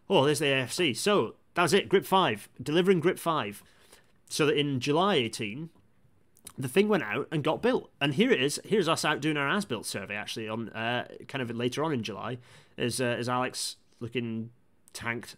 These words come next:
uh, with the, with the, there it is, the, the laser sweep. Laser sweep, that's what they call it, the laser sweep. There, Alpha Beaty's laser sweep. Shout out, there's the, the, the text laser sweep there. Anyway,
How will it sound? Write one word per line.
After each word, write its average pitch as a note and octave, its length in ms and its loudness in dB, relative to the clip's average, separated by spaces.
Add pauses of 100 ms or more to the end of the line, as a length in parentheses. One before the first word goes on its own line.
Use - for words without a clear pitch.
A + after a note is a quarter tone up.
(120)
uh, A2+ 300 -2
with A#2+ 240 0
the, B2+ 260 2
with B2 160 -2
the, C3 140 0
there A#2+ 220 -4
it G#2+ 40 -8
is, A2+ 80 -10
the, A2+ 220 -6 (840)
the A2+ 160 -6 (360)
laser A#2 340 -2
sweep. - 400 -8
Laser G3+ 220 8
sweep, D#3 260 4
that's - 160 -2
what E3 80 0
they B2+ 60 0
call D3 220 4
it, - 60 0
the E3+ 100 2
laser F#3 220 4
sweep. B2+ 420 -2
There, C#3 540 0 (120)
Alpha D3+ 180 -2
Beaty's C3 280 -2
laser B2+ 200 0
sweep. G#2 240 -12
Shout C3 300 0
out, F2 60 -8
there's G#2+ 160 -8 (100)
the, G#2+ 200 -10
the, G#2 260 -12
the A#2+ 80 -18
text - 340 -12
laser G#2 240 -10
sweep - 240 -12
there. G#2+ 160 -8 (320)
Anyway, B2+ 240 4